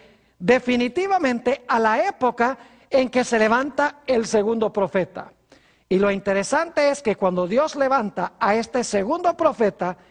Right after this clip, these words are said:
este profeta siempre saca a un remanente fiel de Dios de en medio de la apostasía.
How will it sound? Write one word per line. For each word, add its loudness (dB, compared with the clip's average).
este 0
profeta 0
siempre -2
saca -2
a 4
un -2
remanente 0
fiel 0
de 2
Dios -2
de 2
en 0
medio -2
de -2
la 2
apostasía. -6